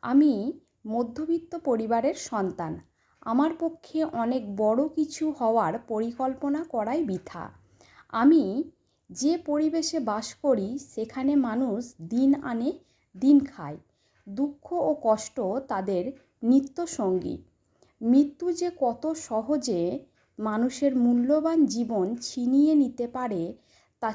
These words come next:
চোখে না দেখলে বোঝা যায় না। আমার এই ক্ষুদ্র জীবনে তাদের অসহায় মুখগুলি দেখেই আমার জীবনের লক্ষ্য স্থির করেছি। বৃত্তি নির্বাচন।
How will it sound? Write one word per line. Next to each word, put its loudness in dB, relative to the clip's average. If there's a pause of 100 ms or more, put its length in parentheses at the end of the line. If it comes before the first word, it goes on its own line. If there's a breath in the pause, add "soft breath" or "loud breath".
চোখে 0
না 0
দেখলে -2
বোঝা -2
যায় 2
না। -4 (500 soft breath)
আমার 2
এই 0
ক্ষুদ্র -2
জীবনে 4
তাদের -2
অসহায় 0
মুখগুলি -2
দেখেই -4 (340 loud breath)
আমার 0
জীবনের 2
লক্ষ্য -4
স্থির -2
করেছি। -2 (680)
বৃত্তি 2
নির্বাচন। 2